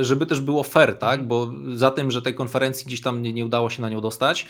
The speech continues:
Speaker 1: dostałem propozycję, e, one on one'a z prezesem. Na zasadzie, że się można zdzwonić. No ale z
Speaker 2: Żeby
Speaker 1: drugiej
Speaker 2: cię
Speaker 1: strony nie
Speaker 2: udobruchać,
Speaker 1: przyją-,
Speaker 2: rozumiem, ale to
Speaker 1: nie przyjąłem tej propozycji, bo mówię, no nie, nie, nie chodzę płakać,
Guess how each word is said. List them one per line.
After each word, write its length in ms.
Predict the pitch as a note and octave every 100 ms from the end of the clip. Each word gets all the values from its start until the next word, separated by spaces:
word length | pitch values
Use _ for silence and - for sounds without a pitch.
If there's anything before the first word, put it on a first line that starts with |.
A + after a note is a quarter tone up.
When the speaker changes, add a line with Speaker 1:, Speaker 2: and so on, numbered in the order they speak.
| - - - _
Speaker 1:
dostałem 680 | C#3 A#2+ B2+ - C3+ D3 C#3
propozycję, 680 | C3+ C3 A2+ C3 - C3
e, 280 | C3 C3 B2+ B2+ A#2+ A#2+ A#2+ A#2+
one 240 | C3+ B2 B2
on 60 |
one'a 340 | A#2 A2+ G#2 G#2+ - B2+
z 80 | -
prezesem. 580 | _ _ B2 G#2+ F#2+ - _ _ - - - A#2 A#2 - -
Na 100 | A#2+
zasadzie, 420 | A#2 A2+ C3 C3
że 80 | B2+
się 140 | C3 C3+
można 300 | C3 B2 B2
zdzwonić. 560 | A#2 A#2+ C3 A2 - - - -
No 100 | B2+
ale 140 | C3
z 20 | C3+
Speaker 2:
Żeby 60 | C#3+
Speaker 1:
drugiej 200 | C#3+ B2
Speaker 2:
cię 60 |
Speaker 1:
strony 180 | B2 C#3
nie 40 |
Speaker 2:
udobruchać, 240 | D3+ C3+ -
Speaker 1:
przyją-, 180 | D3 D3
Speaker 2:
rozumiem, 440 | E2+ - - E2+
ale 180 | F2+ G2+
to 160 | G2 A#2
Speaker 1:
nie 200 | C#3 D3
przyjąłem 520 | - C#3+ D3+ D3+ C3+
tej 120 | C#3
propozycji, 580 | C3+ C3+ B2+ B2+ C3 C3+
bo 100 | C3+
mówię, 280 | C3 B2+ C3
no 120 | C3
nie, 220 | C3+ C3+
nie, 240 | C3+ C3+
nie 240 | C3+ C#3 C3+
chodzę 320 | - C3+ C3+
płakać, 580 | C3+ C#3 C3 B2+ A#2+